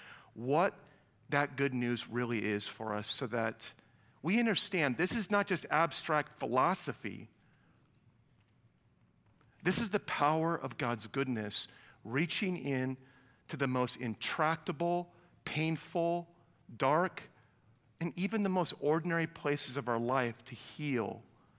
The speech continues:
to reach, rescue, and renew our life. Could you use some of that in your life? Maybe you know somebody who could use some of that.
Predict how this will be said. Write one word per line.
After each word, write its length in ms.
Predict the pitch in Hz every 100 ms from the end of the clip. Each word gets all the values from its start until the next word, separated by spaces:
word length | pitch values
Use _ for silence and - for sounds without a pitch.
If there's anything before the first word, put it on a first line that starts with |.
| _ -
to 100 | 131
reach, 560 | 110 139 190 - - - - _ _ _ _ _ _ _ _ _ _ -
rescue, 680 | 131 160 - - 160 160 156
and 180 | 127 131
renew 280 | 123 123 123
our 100 | 113
life. 480 | 107 98 90 - - _ _ _ _ _ _ -
Could 140 | 135
you 80 | 139
use 200 | 151 143
some 180 | 160 151
of 60 |
that 180 | 143 139
in 80 | 131
your 120 | 123
life? 420 | 101 90 - - _ _ _ _ _ _ _ _ _ _ _ _ _ _ _ _ _ -
Maybe 200 | 175 247
you 120 | 233
know 240 | 156 147
somebody 380 | 170 - 139 120
who 100 | 117
could 140 | - 113
use 200 | 104 -
some 200 | 113 101
of 60 |
that. 240 | 98 92